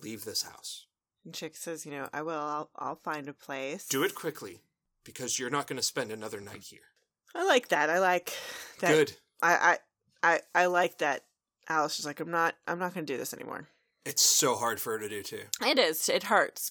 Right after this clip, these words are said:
Speaker 2: but she's sacrificed her relationship with one child to save another one.
Speaker 1: Yeah.
Speaker 2: And she's also already lost one 'cause Polly's gone.
Speaker 1: Yeah.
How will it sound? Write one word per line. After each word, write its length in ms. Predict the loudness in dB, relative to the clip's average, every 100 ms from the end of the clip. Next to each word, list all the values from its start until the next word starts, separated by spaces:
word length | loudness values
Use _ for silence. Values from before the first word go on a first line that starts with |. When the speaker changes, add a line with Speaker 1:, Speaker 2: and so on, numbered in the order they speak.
| 0
Speaker 2:
but 320 | 2 2 -2 _ _ _ _ _ -12 -4
she's 400 | -2 0 0 0
sacrificed 800 | 6 8 8 2 2 2 2 -2
her 100 | -2
relationship 600 | 0 0 -2 -4 -4 -6
with 160 | -4
one 200 | -2 -2
child 460 | -2 0 0 -2 -4
to 100 | -6
save 560 | -4 -4 -2 -4 -8 -14 _ -10
another 420 | -8 -8 -8 -10
one. 380 | -10 -12 -14 -20 _ _
Speaker 1:
Yeah. 280 | -8 -6 -6 -10 _
Speaker 2:
And 160 | -8 -4
she's 160 | 0 8
also 320 | 6 8 4
already 240 | 4 0
lost 460 | 2 2 2 -2 -8
one 300 | -8 -8 -8
'cause 440 | -12 -10 -8 -12 _ _ -6
Polly's 380 | -4 -4 -6
gone. 440 | -10 -8 -8 -12 -10
Speaker 1:
Yeah. 160 | -4